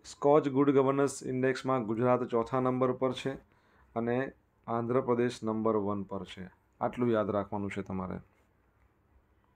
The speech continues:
ત્યારબાદનો સેકન્ડ પ્રશ્ન, કયા શહેરના આયુર્વેદ વિભાગ દ્વારા આગામી સાત દિવસ સુધી વિવિધ વિષયો પર યોગ સપ્તાહની ઉજવણી કરવામાં આવશે? તો સાચો જવાબ રહેશે ગાંધીનગર.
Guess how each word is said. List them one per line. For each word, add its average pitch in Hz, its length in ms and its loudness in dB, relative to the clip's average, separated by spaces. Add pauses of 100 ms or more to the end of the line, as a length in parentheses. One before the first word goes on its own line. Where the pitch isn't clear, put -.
(1700)
ત્યારબાદનો 175 580 10
સેકન્ડ 156 380 4
પ્રશ્ન, 156 480 6
કયા 147 280 10
શહેરના 135 520 4
આયુર્વેદ 139 320 8
વિભાગ 131 380 4
દ્વારા 127 320 8
આગામી 120 340 4
સાત 131 340 4
દિવસ 127 300 4
સુધી 117 440 0 (540)
વિવિધ 143 340 6
વિષયો 147 420 6
પર 147 180 6
યોગ 139 340 4
સપ્તાહની 135 540 2
ઉજવણી 127 480 2
કરવામાં 117 480 4
આવશે? 120 480 2 (560)
તો 151 160 8
સાચો 135 480 6
જવાબ 135 360 6
રહેશે 135 480 4
ગાંધીનગર. 113 920 0